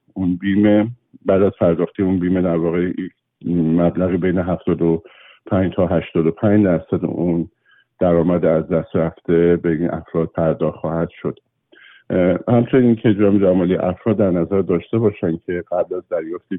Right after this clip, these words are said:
بیمه حمایت از درآمد عموماً یک دوره انتظار وجود داره، برای من این باید این آمادگی رو داشته باشن که، ام، در واقع در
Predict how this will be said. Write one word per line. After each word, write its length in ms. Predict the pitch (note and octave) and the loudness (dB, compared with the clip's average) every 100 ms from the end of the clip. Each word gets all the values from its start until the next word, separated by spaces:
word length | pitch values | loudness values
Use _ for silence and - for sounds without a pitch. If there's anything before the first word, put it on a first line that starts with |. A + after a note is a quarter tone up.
| F2 | -10
بیمه 280 | E2+ E2+ | -10 -8
حمایت 420 | F#2+ E2+ E2+ G2 G2 | -10 -14 -14 -10 -8
از 160 | F2+ | -6
درآمد 440 | F2+ E2 D#2+ F2 F2 | -4 -4 -4 -10 -10
عموماً 520 | F2+ E2+ E2 E2+ G2 G#2+ _ _ _ | -16 -20 -12 -10 -10 -14 _ _ _
یک 180 | G2 F#2+ | -6 -4
دوره 300 | - F2 F2+ | 0 2 2
انتظار 500 | F2+ - F2 D2 E2 | 0 0 -2 0 0
وجود 380 | F2+ G2+ F#2 G#2 | 2 -2 -4 -4
داره، 320 | - G2 G2+ G#2+ | 0 2 2 0
برای 160 | F#2 E2+ | -2 0
من 160 | E2+ | 0
این 160 | E2 F2 | 0 0
باید 240 | E2+ E2+ - - | 0 -2 -4 -10
این 140 | G2 - | -12 -10
آمادگی 440 | E2+ D#2+ D#2+ E2 | -12 -14 -18 -18
رو 60 | F2+ | -14
داشته 340 | E2+ D#2+ - | -8 -8 -4
باشن 480 | F#2+ G2+ - A2 F#2 - | 0 0 2 0 0 -2
که، 280 | F#2+ F2+ E2 _ _ _ _ _ | 0 0 0 _ _ _ _ _
ام، 640 | F2 E2+ E2 E2 D#2+ D2+ - - | -2 2 2 2 0 -2 -4 -4
در 120 | - E2 | 0 2
واقع 520 | E2 D2+ E2+ F#2 F2+ | 2 0 0 2 2
در 220 | F2 F2+ | 2 -2